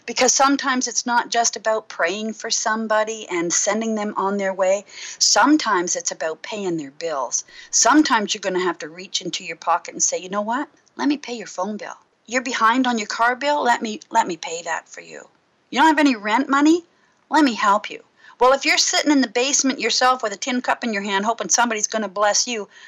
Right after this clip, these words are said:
how can you ever be out there and be a blessing? You are supposed to be a blessing. We are the heirs of salvation. We are the heirs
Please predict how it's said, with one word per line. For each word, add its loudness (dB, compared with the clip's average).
how 0
can 0
you 2
ever -2
be -4
out 2
there 0
and -4
be -10
a -4
blessing? -2
You 4
are 4
supposed 0
to -8
be -6
a -4
blessing. -2
We -2
are 4
the -12
heirs 0
of 0
salvation. -2
We -2
are 4
the -14
heirs 0